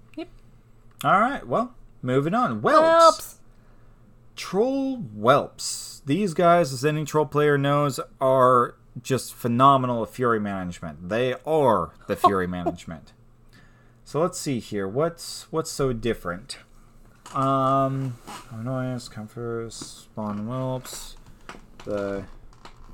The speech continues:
Speaker 2: oh my lord.
Speaker 1: Yeah, I know, look.
Speaker 2: They are point cost one. So for those of you that don't play trolls very much, you normally pay four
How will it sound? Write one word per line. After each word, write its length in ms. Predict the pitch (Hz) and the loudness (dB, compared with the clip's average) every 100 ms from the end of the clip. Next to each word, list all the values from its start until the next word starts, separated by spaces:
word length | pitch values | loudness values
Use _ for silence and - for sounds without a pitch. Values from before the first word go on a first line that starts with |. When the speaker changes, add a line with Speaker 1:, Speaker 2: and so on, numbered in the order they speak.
| - - - - - - - - - - - - - - | -18 -18 -20 -20 -20 -20 -20 -20 -20 -20 -20 -20 -20 -8
Speaker 2:
oh 80 | 151 | -2
my 140 | 185 135 | 0 2
lord. 400 | 107 113 90 - - | 2 0 0 -4 -14
Speaker 1:
Yeah, 300 | - 185 240 | -6 4 8
I 280 | 262 214 202 | 10 10 8
know, 260 | 208 262 214 | 4 4 4
look. 360 | 277 214 - - - - - - - | 2 0 -6 -20 -20 -16 -16 -16 -6
Speaker 2:
They 180 | 123 160 | 2 6
are 140 | 208 | 6
point 420 | 190 - 196 220 175 | 4 4 2 2 -2
cost 480 | - 160 151 - - - | 0 2 2 -2 -12 -8
one. 720 | 113 110 117 151 143 92 80 - - - - - _ _ - - - - - - - - - | -6 0 10 12 12 8 -6 -18 -20 -20 -20 -20 _ _ -20 -20 -20 -20 -20 -20 -20 -20 -18
So 280 | - - 160 | 2 8 8
for 120 | 160 | 8
those 260 | 160 262 190 | 8 8 6
of 80 | 196 | 2
you 260 | 180 175 | 4 4
that 260 | 147 127 120 | 4 2 4
don't 240 | 151 165 | 4 4
play 180 | - 139 | 2 0
trolls 340 | - 123 117 | 2 2 2
very 200 | 110 113 | 2 2
much, 360 | 113 117 110 - - 466 - - | 4 2 0 -4 -10 -12 -12 -4
you 440 | 151 156 156 147 | 4 6 6 2
normally 720 | 175 151 247 220 202 196 175 - - - - | 2 4 6 4 2 0 -4 -10 -20 -20 -6
pay 200 | 165 139 | 0 0
four 760 | - - - 165 208 254 240 | 0 -4 2 6 6 6 2